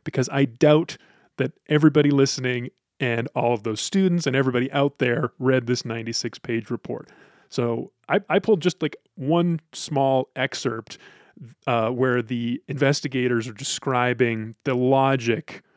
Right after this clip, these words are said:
that they came to, because what they did was they interviewed Mary Catherine Brooks Fleming.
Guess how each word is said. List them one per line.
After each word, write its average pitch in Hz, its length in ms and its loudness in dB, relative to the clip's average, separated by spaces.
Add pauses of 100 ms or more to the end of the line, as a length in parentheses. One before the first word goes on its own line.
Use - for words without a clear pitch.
(260)
that 120 300 -4
they 127 180 2
came 120 340 -4
to, 107 240 -8
because 123 320 -2 (340)
what 165 400 0
they 147 140 2
did 190 260 6
was 147 200 4
they 127 340 4 (180)
interviewed 139 500 2
Mary 131 220 0
Catherine 123 360 -2
Brooks 127 220 0
Fleming. 110 460 -4